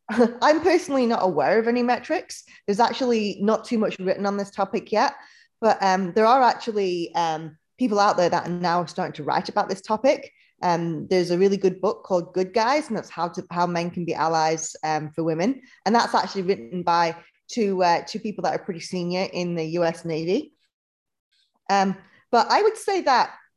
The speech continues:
men do need to be doing more to, to, to, you know, speak up for women, and not just speak up against major issues, but, but speak up in general. Um, I would, I,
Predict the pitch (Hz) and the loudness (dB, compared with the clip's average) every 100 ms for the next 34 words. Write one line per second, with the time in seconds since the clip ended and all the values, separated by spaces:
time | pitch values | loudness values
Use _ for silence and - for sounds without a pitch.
0 | - 226 247 180 185 247 240 - 185 175 | -6 -2 -2 -4 -2 0 0 -2 -10 -8
1 | 165 151 147 139 131 - 190 160 151 - | -8 -4 -4 -4 -6 -8 -4 -2 -2 -6
2 | - 165 151 - 165 156 - - _ - | -6 -4 -4 -8 -10 -10 -12 -20 _ -10
3 | 151 120 - 190 185 - 156 135 143 - | -10 -10 -6 -6 -4 -6 -4 -4 -6 -12
4 | - - 320 370 349 392 - 320 311 254 | -8 0 4 4 2 -2 0 -2 0 0
5 | 226 214 202 202 202 185 175 214 - 160 | 0 -2 -2 -2 -2 -2 -2 -4 -4 -6
6 | 156 - 185 - - 196 - - 269 294 | -6 0 0 -2 -2 -2 -2 -2 -2 0
7 | 320 247 185 160 165 226 - - _ _ | 0 0 0 0 0 -2 -4 -18 _ _
8 | - 214 208 208 175 - 214 339 381 247 | -2 2 2 0 -4 -2 2 4 2 0
9 | - 233 | 2 2